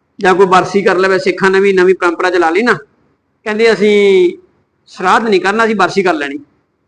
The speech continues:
ਹਨਾ। ਸਾਡੇ ਬਰਸੀਆਂ ਚੱਲ ਪਈਆਂ, ਠੀਕ ਹੈ, ਪਾਠ ਕਰਾਓ, ਆਪਣੇ ਵਾਸਤੇ ਕਰਾਉਣਾ ਚਾਹੀਦਾ।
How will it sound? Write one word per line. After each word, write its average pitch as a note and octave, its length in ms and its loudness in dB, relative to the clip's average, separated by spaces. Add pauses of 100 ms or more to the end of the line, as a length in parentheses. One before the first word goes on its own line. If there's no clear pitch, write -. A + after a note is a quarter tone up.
(200)
ਹਨਾ। A3 100 0 (600)
ਸਾਡੇ F#3+ 260 -4
ਬਰਸੀਆਂ E3+ 340 0
ਚੱਲ F3+ 180 0
ਪਈਆਂ, F3 280 2 (720)
ਠੀਕ F#3 200 -2
ਹੈ, A3 60 2
ਪਾਠ F#3 320 0
ਕਰਾਓ, F3 300 2
ਆਪਣੇ F3 240 0
ਵਾਸਤੇ E3 320 -4
ਕਰਾਉਣਾ F3+ 320 0
ਚਾਹੀਦਾ। D3 360 -6